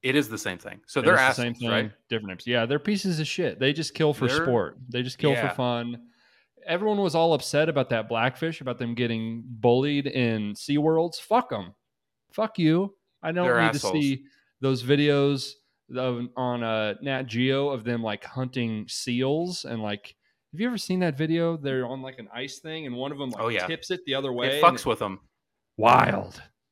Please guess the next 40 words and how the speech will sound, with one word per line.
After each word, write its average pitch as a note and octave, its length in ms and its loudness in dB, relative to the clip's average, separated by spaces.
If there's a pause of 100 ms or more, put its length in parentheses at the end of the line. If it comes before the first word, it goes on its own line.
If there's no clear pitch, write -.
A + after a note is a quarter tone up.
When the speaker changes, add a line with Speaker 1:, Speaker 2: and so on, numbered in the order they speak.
(140)
Speaker 1:
Yeah, G2+ 400 0 (360)
yeah. G2 340 -4 (260)
It's, G#2 160 -16
it, G2 160 -8 (160)
yeah, F2+ 300 -6 (180)
it's - 100 -20
bad, F2 380 -6 (100)
bad G#2 260 -2
scene. F#2 320 -12 (360)
Um, B2 160 4
Speaker 2:
Also, A#2+ 300 8
Speaker 1:
yeah. - 180 6 (480)
Speaker 2:
like, C#3 160 2
the C#3 80 0
second C3+ 500 0
biggest B2 640 -2
animal, B2 480 2
just A2+ 280 -4
period, C#3+ 540 0
in C3+ 140 -4
the B2 80 0
world, C3+ 540 -2
I C#3+ 80 -4
think, D3 340 -6
other A2+ 200 0
Speaker 1:
Yeah. G#2 80 2
Speaker 2:
than A#2+ 100 0
the A2+ 60 0
blue B2 220 4
whale. B2+ 380 2
I B2 80 -4
wanna A#2+ 240 -2
say A#2 260 -2
it's, - 360 -8
you B2 100 -6
know, A2+ 200 -4
one A#2+ 260 -4
of A2+ 60 -6
the A2+ 60 -6
top, A#2+ 420 -6